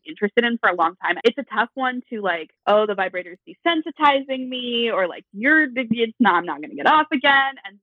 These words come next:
the persistence is the key there. For me to say, "No, I don't think I can come again," and for my dom to be like, "Actually, you really can and you will." Also, like, once you know how to make me come, like, you can make me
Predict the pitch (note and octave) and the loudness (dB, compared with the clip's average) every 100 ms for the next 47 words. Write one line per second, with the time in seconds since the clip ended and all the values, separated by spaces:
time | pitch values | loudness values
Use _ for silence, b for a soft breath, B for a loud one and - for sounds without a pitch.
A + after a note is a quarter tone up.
0 | F#3+ G3+ - E3+ _ F3 G3 C#4 D#4 F4 | -4 -4 -4 -16 _ -18 -10 -4 -4 -4
1 | G3+ G3+ - - - F#2+ - - - - | -6 -10 -10 -14 -10 -8 -4 -2 -2 2
2 | C#4+ B3+ C4 C4 A3+ G#3 G3 F#3+ F3+ E3+ | 4 4 4 2 2 2 2 0 -2 -10
3 | F3+ E3+ E3 F#3 E3 F3 E3+ - - - | -10 -10 -10 -8 -8 -6 -10 -10 -12 -12
4 | - - G3 E2 - - - - - - | -12 -8 -4 -4 -4 -10 -10 -8 -8 -14
5 | _ _ - B3 - F4 F#4+ C4 A#3+ C4+ | _ _ -2 -2 -2 0 4 4 4 2
6 | A#3 A#3+ A3 G#3 - - - - C4+ C#4 | 4 4 2 0 0 -2 0 0 0 -6
7 | - D#4+ C4 A3+ G#3+ A#3+ F4 E4 - G#3 | -8 -10 -10 -10 -14 -12 -2 0 0 0
8 | G3 F#3+ F#3 F3+ E3+ E3 E3 E3 _ F#3+ | -2 -2 -6 -6 -4 -4 -4 -12 _ -14
9 | A3+ E3 D3 C#4+ | -8 -6 -6 -8